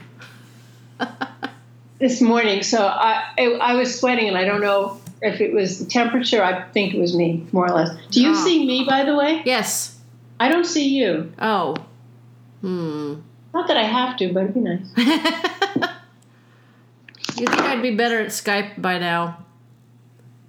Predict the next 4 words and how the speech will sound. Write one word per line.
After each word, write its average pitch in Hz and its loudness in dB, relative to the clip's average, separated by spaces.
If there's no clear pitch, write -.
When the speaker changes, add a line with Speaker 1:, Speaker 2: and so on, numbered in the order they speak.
Speaker 1:
Did 190 -8
you 202 -2
hear 202 -2
that? 214 -2